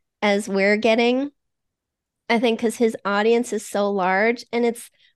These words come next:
I hate it more for him than for me, because he's such a nice person. Like, for Dry January, he goes live every single day for free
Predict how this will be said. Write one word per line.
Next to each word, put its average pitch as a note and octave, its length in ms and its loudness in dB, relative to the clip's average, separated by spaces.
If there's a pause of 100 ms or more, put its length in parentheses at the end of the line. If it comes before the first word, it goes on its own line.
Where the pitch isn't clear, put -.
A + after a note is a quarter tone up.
(100)
I C#4 160 2
hate B3+ 320 0
it C4 240 4
more G#3+ 320 0
for G#3+ 180 -4
him A3 580 -4
than G#3+ 200 0
for G3+ 180 -4
me, F#3+ 260 0
because A3 360 -4
he's C4 240 -4
such B3 240 0
a D#4+ 80 0
nice A3 400 0
person. F#3+ 560 -2
Like, F3 180 -4
for C4+ 180 0
Dry A#3 320 2
January, A3 800 -2 (360)
he B3 180 -2
goes C4 300 4
live A3 600 0 (200)
every B3 520 0
single G#3+ 580 -2
day G3+ 640 -4
for - 240 -6
free F3+ 520 0